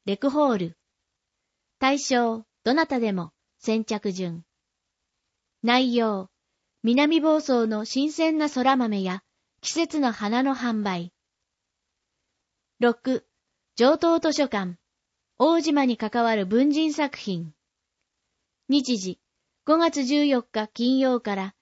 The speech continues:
二十三日日曜。ただし、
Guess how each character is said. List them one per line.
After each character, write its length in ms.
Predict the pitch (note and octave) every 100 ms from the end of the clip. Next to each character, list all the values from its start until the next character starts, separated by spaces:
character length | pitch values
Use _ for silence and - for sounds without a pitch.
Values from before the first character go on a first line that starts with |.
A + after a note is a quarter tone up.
| _ -
二 160 | D#4
十 200 | D4+ D4+
三 260 | C#4 C#4 C4
日 340 | A3+ - F#3+
日 380 | G3 G3 - A3+
曜。 380 | A#3 G#3 F#3 - _ _ _ _ -
た 120 | C4
だ 140 | A#3
し、 180 | -